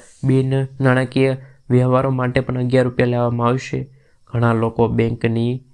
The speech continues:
લાંબી કતારો ટાળવા માટે એ ટી એમનો ઉપયોગ કરી શકે છે.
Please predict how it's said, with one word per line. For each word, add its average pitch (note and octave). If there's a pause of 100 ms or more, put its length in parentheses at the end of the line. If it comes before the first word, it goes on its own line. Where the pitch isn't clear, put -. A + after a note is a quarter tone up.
(180)
લાંબી A#2
કતારો A#2
ટાળવા A#2
માટે A#2
એ A2+
ટી A#2
એમનો A#2
ઉપયોગ A#2
કરી B2
શકે B2+
છે. B2+